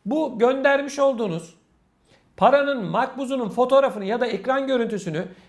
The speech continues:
yine ekranın altındaki bu telefon numarasına, WhatsApp'a fotoğrafını atacaksınız. Ve sizin hemen randevunuz oluşturulacak.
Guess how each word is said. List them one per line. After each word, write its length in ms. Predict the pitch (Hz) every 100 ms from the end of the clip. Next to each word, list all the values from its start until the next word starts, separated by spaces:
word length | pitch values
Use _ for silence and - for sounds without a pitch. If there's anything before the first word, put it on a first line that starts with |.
| _
yine 280 | 156 247 330
ekranın 680 | 277 240 233 233 247 269 311
altındaki 640 | 269 254 254 254 226 233
bu 120 | 226
telefon 460 | - 254 240 247 262
numarasına, 380 | 240 226 196 190
WhatsApp'a 640 | 147 233 262 226 247 262 - _
fotoğrafını 520 | - 269 254 220 233 277
atacaksınız. 720 | 269 226 - - - - _ _ _ _ _ _ _ _ _ _ _ _ _ _ -
Ve 400 | 156 220 247 247 - - _ _ _ _
sizin 640 | - 247 247 262 262 254 - _ _
hemen 760 | _ - 240 277 240 240 - -
randevunuz 760 | 147 226 254 254 247 240 220 -
oluşturulacak. 920 | 185 180 240 - 254 254 247 254 254